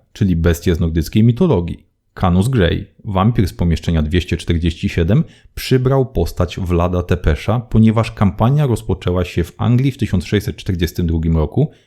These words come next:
więc nawiązania do realnego świata były również opcją. No ale sami widzicie ten schemat. Tak oto krok po kroku próbowałem przerobić ten moduł tak, by wpasować go w świat rozgrywki, by każda postać znajdująca się tutaj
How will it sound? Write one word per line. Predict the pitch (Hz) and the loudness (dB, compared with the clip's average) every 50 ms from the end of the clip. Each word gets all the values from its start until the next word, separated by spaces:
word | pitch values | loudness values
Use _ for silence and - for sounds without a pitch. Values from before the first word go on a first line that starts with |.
| _ _ _ | _ _ _
więc | 107 90 98 135 196 214 - - | -4 0 2 4 2 2 2 0
nawiązania | 113 98 92 95 90 82 87 98 98 98 92 | 0 0 2 2 0 2 2 2 2 2 2
do | 82 85 | 2 0
realnego | 82 85 78 82 82 85 101 123 123 139 | 0 0 0 0 0 2 2 2 2 0
świata | - - - 117 117 - 113 | -2 0 -2 -2 -2 -2 -2
były | 104 95 95 95 95 | 0 0 0 0 0
również | 82 76 80 95 98 - | 0 0 -2 -2 -4 -4
opcją. | - 143 - - - - 123 107 - - _ _ _ _ _ _ _ _ 208 | -4 -6 -6 -6 -8 -6 -6 -6 -8 -10 _ _ _ _ _ _ _ _ 0
No | 131 156 190 - | 2 2 2 4
ale | 170 170 160 139 | 2 2 2 2
sami | - - 127 127 135 120 92 | 0 0 0 4 4 4 4
widzicie | 90 92 92 98 - - 101 | 2 0 -2 -4 -2 -4 -2
ten | - 95 87 | 0 0 0
schemat. | - - - 90 80 - - - - _ _ _ _ _ _ | 0 0 -2 0 0 0 -2 -6 -12 _ _ _ _ _ _
Tak | - 143 - - - - | -2 -2 -2 -4 -4 -4
oto | 127 117 - 135 123 | -4 -2 0 0 -2
krok | 117 - 98 107 110 - - | 0 2 0 0 2 0 -2
po | - 107 | -4 -2
kroku | - 107 107 104 - 104 | 0 0 0 0 0 -2
próbowałem | - - 98 90 95 85 87 95 98 98 98 95 | 0 0 0 2 2 0 0 0 0 2 0 0
przerobić | - - 98 90 90 90 95 87 - | 0 0 0 0 2 0 0 -2 -2
ten | - 92 87 | -2 0 0
moduł | 87 85 82 78 85 80 | 2 2 0 0 -2 -4
tak, | - - - 110 113 113 - - _ _ | -4 -2 -2 -2 -2 -2 -6 -16 _ _
by | 110 104 101 | -2 -2 -2
wpasować | - - 95 85 - 95 85 98 98 117 | -2 -2 -6 -2 -2 -2 0 0 0 2
go | 113 120 120 | 2 0 0
w | 117 | 0
świat | - - - 82 - - | -4 -4 -2 -2 0 0
rozgrywki, | 92 92 90 107 110 98 - - - 87 85 - _ _ _ _ _ _ _ _ | 0 0 2 2 2 2 2 -2 -8 -10 -12 -12 _ _ _ _ _ _ _ _
by | 107 92 - | 0 0 0
każda | - - - 90 90 98 107 117 | 0 -2 -2 -2 0 0 0 -2
postać | 117 - - 104 - - - - - - | 0 0 -2 -2 0 -2 -4 -4 -4 -6
znajdująca | 107 90 92 85 82 87 87 92 110 - 143 | -4 0 0 0 2 2 2 2 2 2 0
się | 131 - 147 | -2 -2 -4
tutaj | 120 - 85 - - 87 110 117 | -2 -2 -4 -2 -2 -2 -2 -4